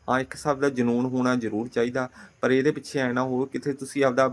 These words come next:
ਦੂਸਰਾ ਕੰਮ ਵੀ ਛੱਡ ਦਿਓ, ਜਿਹ 'ਚ ਤੁਹਾਨੂੰ ਪੰਜ ਸੌ ਰੁਪਇਆ, ਤਿੰਨ ਸੌ ਰੁਪਇਆ ਡੇਲੀ ਮਿਲਦਾ। ਸੋ Facebook 'ਤੇ ਕੰਮ ਜ਼ਰੂਰ ਕਰੋ, ਪਰ ਆਪਦਾ ਪਾਰਟ ਟਾਈਮ ਕੰਮ ਸਮਝ ਕੇ ਕਰੋ, ਠੀਕ ਆ ਜੀ। ਕੱਲ੍ਹ ਨੂੰ ਸੋਸ਼ਲ ਮੀਡੀਆ ਦਾ ਕੀ ਪਤਾ ਹੈਗਾ,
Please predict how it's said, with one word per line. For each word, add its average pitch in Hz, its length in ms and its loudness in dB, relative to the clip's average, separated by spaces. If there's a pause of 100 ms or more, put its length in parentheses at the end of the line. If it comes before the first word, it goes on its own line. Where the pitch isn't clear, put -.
(160)
ਦੂਸਰਾ 113 420 -2
ਕੰਮ 110 240 2
ਵੀ 117 80 -4
ਛੱਡ 104 280 -4
ਦਿਓ, 101 180 -2
ਜਿਹ 107 180 -6
'ਚ 147 120 -8
ਤੁਹਾਨੂੰ 123 280 0
ਪੰਜ 107 240 0
ਸੌ 110 180 -4
ਰੁਪਇਆ, 113 200 0
ਤਿੰਨ 107 220 -2
ਸੌ 104 160 -6
ਰੁਪਇਆ 113 260 0
ਡੇਲੀ 110 460 0
ਮਿਲਦਾ। 90 540 -4 (560)
ਸੋ 175 120 -2
Facebook 113 540 -4
'ਤੇ 135 80 -2
ਕੰਮ 135 260 -2
ਜ਼ਰੂਰ 123 300 0
ਕਰੋ, 135 300 -2 (360)
ਪਰ 117 120 -2
ਆਪਦਾ 123 260 -2
ਪਾਰਟ 113 460 0
ਟਾਈਮ 120 320 -2 (220)
ਕੰਮ 107 340 0
ਸਮਝ 107 560 -4
ਕੇ 120 160 -2
ਕਰੋ, 87 320 -4 (220)
ਠੀਕ 120 200 -6
ਆ 160 100 -2
ਜੀ। 156 200 -8
ਕੱਲ੍ਹ 139 180 2
ਨੂੰ 156 100 -2
ਸੋਸ਼ਲ 139 340 0
ਮੀਡੀਆ 143 380 0
ਦਾ 147 100 0
ਕੀ 127 140 -2
ਪਤਾ 113 260 0
ਹੈਗਾ, 113 380 -2